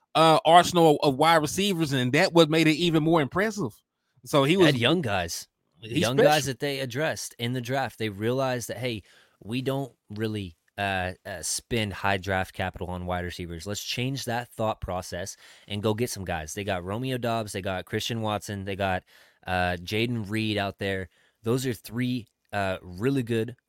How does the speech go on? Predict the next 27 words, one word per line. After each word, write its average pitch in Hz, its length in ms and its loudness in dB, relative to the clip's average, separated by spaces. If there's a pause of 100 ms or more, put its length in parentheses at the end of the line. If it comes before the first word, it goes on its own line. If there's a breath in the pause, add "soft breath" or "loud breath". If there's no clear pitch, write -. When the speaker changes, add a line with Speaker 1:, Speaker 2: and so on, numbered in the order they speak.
Speaker 2:
wide 104 220 0
receivers 107 580 -6 (300)
that 101 160 -2
are 98 100 2
young 107 340 -2
guys 104 420 -2
that, 98 180 -6 (140)
that 101 180 -4 (140)
had 101 340 -2
huge 127 400 -2
plays 101 280 -2
in 95 60 -8
that 92 180 -8
game. 90 280 -6 (280 soft breath)
Then 110 120 -6
you 113 60 -4
talk 117 240 -4
about, 104 380 -4 (200)
uh, 92 240 -6
Musgrave 120 880 -4
and 107 260 -10
then, 104 340 -6
um, 92 480 -8 (100)
the 101 200 -12
other 117 180 -4
tight 101 280 -6
end, 95 320 -8